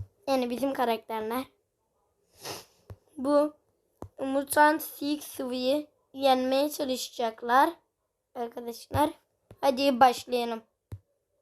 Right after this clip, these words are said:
Hoş geldiniz. Siz kimsiniz acaba? Ben Human. Ee, Xbox'in Playground'dan geliyorum. Ama orijinal değilim. Pixel Art'ta yapıldım. Ben de Melon'un arkadaşlarından biriyim.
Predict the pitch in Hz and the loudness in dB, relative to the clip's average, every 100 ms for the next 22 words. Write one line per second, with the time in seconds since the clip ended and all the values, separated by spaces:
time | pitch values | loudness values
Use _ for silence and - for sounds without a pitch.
0 | _ _ _ _ _ - 262 294 302 311 | _ _ _ _ _ 0 0 0 2 2
1 | 294 285 269 - 311 - 330 311 - 277 | 2 0 -2 -4 -10 -8 -6 -6 -4 -4
2 | 262 262 247 269 302 _ _ - - - | -2 0 0 -2 -4 _ _ -18 -18 -18
3 | _ - 277 330 339 339 320 262 240 240 | _ 0 4 6 4 4 4 4 2 -2
4 | 240 247 _ _ - 269 - 302 - 294 | -2 -4 _ _ -12 -12 -10 -14 -12 -16
5 | 285 277 294 254 285 277 285 285 285 277 | -8 -4 -2 0 0 0 -2 0 0 2
6 | 285 311 - _ _ _ _ _ 254 269 | 2 0 -4 _ _ _ _ _ 0 4
7 | 269 - _ _ _ _ _ 262 262 247 | 4 0 _ _ _ _ _ -4 -4 -2
8 | 294 285 285 302 320 349 _ _ _ _ | 2 2 4 2 0 -2 _ _ _ _
9 | - - - 277 277 269 294 262 - 226 | -20 -10 0 4 4 2 -2 -2 -4 -10
10 | 226 311 - _ _ _ _ _ 262 277 | -8 -8 -10 _ _ _ _ _ -2 0
11 | 294 330 320 294 294 302 320 - 269 - | 4 4 4 4 4 2 2 0 0 -2
12 | 277 269 - 277 269 269 277 277 254 262 | -4 -4 -2 -2 -2 -2 -2 -2 -2 -2
13 | 294 | -2